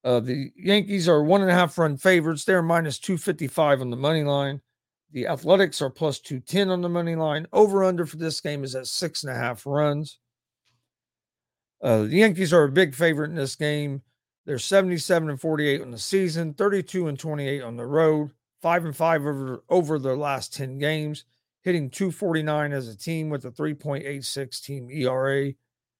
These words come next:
They have, they have outscored, uh, have been outscored by four runs over the last ten games. They will have Garrett Cole on the mound, who has a nine and six record and a three point four one E R A. Uh,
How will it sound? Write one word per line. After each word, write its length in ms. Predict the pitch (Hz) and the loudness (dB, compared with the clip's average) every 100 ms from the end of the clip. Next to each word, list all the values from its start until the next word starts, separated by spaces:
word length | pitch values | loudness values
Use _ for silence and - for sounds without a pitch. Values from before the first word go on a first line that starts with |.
| _ _ _ _ _ _ _ _ _ _ _ _ _ _ _ | _ _ _ _ _ _ _ _ _ _ _ _ _ _ _
They 140 | 123 | 6
have, 220 | 135 135 - _ | 6 6 -2 _
they 120 | 139 | 4
have 100 | 127 | 6
outscored, 560 | 143 143 - 165 131 - | 6 4 2 0 0 -2
uh, 280 | 139 107 107 - | 0 0 -2 -6
have 100 | 131 | -2
been 140 | 170 | 0
outscored 420 | 156 147 - 151 | 0 -2 -4 -4
by 120 | 135 117 | -4 -6
four 280 | - 170 | 0 2
runs 320 | 151 147 139 - | 2 0 -2 -4
over 240 | 156 151 | -2 -2
the 80 | 139 | 0
last 360 | 139 131 120 | -2 -4 -6
ten 280 | - 123 131 | -10 -8 -8
games. 500 | 127 127 127 123 - _ _ _ _ _ _ | -8 -8 -8 -12 -16 _ _ _ _ _ _
They 140 | 160 | 2
will 80 | 160 | 4
have 260 | 151 135 139 | 4 2 4
Garrett 320 | 165 151 - | 4 4 2
Cole 240 | 165 170 | 2 4
on 80 | 156 | 2
the 60 | 151 | 0
mound, 420 | 147 147 143 143 _ _ _ _ _ _ | 0 0 -2 -6 _ _ _ _ _ _
who 80 | 139 | -4
has 160 | 131 131 | -2 -2
a 80 | |
nine 220 | 139 156 147 | 0 0 0
and 100 | 135 | -4
six 300 | - 139 143 | -6 -6 0
record 400 | 147 147 143 139 - | 0 0 -4 -6 -12
and 120 | 117 | -14
a 40 | |
three 220 | 104 165 156 | -6 -4 -4
point 320 | 147 139 135 | -4 -6 -6
four 260 | 151 147 | 0 2
one 260 | 143 135 120 | 2 0 -4
E 200 | 131 143 | -2 2
R 280 | 123 117 131 | 4 6 6
A. 260 | 127 131 - _ _ _ _ _ _ | 6 2 -6 _ _ _ _ _ _
Uh, 280 | 113 107 95 | -6 -4 -6